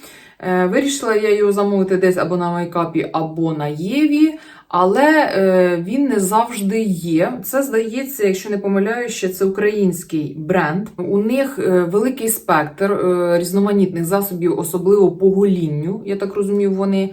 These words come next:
спеціалізуються. Я знайшла їхній сайт, у них є офіційний сайт, тому якщо я не забуду, я вам залишу їхній офіційний сайт, тому що, е, на ЄВІ представлено тільки кілька їхніх було продуктів.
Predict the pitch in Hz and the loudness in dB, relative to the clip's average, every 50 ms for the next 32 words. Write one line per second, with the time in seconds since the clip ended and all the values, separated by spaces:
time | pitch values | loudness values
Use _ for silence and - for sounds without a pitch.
0 | - - - - - - 185 - 196 185 190 190 180 180 185 185 180 180 180 180 | -10 -18 -20 -20 -12 -10 -8 -2 0 0 2 2 0 0 0 2 2 2 0 -2
1 | - 185 180 185 - - - - - - - 185 214 233 262 262 262 247 247 - | -4 -6 -6 -6 -12 -18 -20 -20 -20 -10 -4 0 2 2 2 0 -2 -2 -4 -4
2 | - 240 226 220 220 214 208 190 180 196 185 180 180 - - 202 196 226 269 302 | -2 0 0 0 0 -2 -4 -4 -2 0 0 0 0 -2 -2 0 0 0 0 -2
3 | 302 - 185 196 196 185 185 190 180 165 170 190 185 185 - - 233 262 262 262 | -4 -2 -2 0 0 0 0 0 -2 -2 0 -4 -6 -6 -6 -8 -8 -8 -6 -4
4 | 262 254 247 - - 254 233 226 220 214 - 196 196 185 180 180 - - 208 208 | -6 -4 -4 -4 -4 -2 -2 -2 -2 -2 -2 0 0 0 0 -2 -4 -4 -2 0
5 | 202 202 190 185 196 196 196 220 220 202 190 180 180 175 175 175 170 175 175 175 | 0 0 0 0 0 -2 -2 -2 -2 0 0 2 2 0 -2 -2 -2 -2 -4 -4
6 | 170 - - 170 165 175 175 170 165 - - - 240 240 226 214 190 180 165 165 | -4 -6 -6 -8 -6 -6 -8 -8 -8 -10 -12 -12 -12 -10 -8 -8 -6 -6 -6 -4
7 | 170 180 196 214 220 220 - 214 208 202 202 202 - - - - - - - 175 | -2 -2 -2 -2 -2 -6 -6 -6 -6 -6 -6 -8 -14 -20 -20 -20 -20 -12 -6 -2
8 | 180 185 190 190 190 190 202 254 277 277 285 285 - - - 196 185 - - - | 2 4 4 4 2 2 0 -2 0 2 2 0 0 -2 -4 -4 -4 -2 0 0
9 | 214 220 226 220 208 196 - 208 190 - - 202 202 196 - - - - 208 196 | 0 0 0 -2 -4 -4 -6 -8 -10 -8 -4 -2 0 0 0 -2 -6 -6 -4 -4
10 | 175 - 175 165 180 180 185 - 202 202 202 190 196 208 220 196 196 208 214 208 | -2 0 -2 -2 0 -2 -4 -4 -4 -2 -2 -2 -2 -4 -4 -4 -4 -4 -4 -4
11 | 196 220 214 - - - 226 226 220 | -4 -4 -6 -10 -10 -8 -8 -8 -8